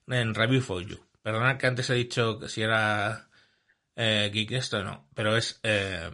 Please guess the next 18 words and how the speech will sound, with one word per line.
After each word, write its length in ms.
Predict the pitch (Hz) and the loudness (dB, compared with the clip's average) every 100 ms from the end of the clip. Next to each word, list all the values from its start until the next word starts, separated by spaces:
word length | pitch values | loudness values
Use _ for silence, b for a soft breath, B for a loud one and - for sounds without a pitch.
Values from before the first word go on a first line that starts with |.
| - | -14
Review 300 | - 107 113 | -6 -2 -2
for 220 | - 95 | -2 -6
You. 220 | 92 101 - | -8 -12 -2
Bueno, 240 | 135 143 | 2 2
pues, 320 | 120 110 - _ _ _ _ _ | 4 0 -2 _ _ _ _ _
eh, 320 | 120 113 110 - | 0 2 2 0
es 140 | 143 | 0
que 100 | - | 4
ahí 380 | 165 180 - - - | 6 4 0 -12 0
básicamente 720 | 143 156 147 165 165 170 - _ _ | 2 4 2 2 2 -2 -6 _ _
te 120 | - 117 | 0 2
lo, 320 | 110 107 - - | 4 2 0 -4
te 120 | 123 | 2
lo 120 | 110 | 2
dice 280 | 107 139 175 | 2 0 0
perfectamente, 760 | 180 147 143 - 113 143 151 107 | 0 0 -2 -2 -2 -2 -2 -2
quiero 140 | 107 | -2
decir, 180 | 107 | -4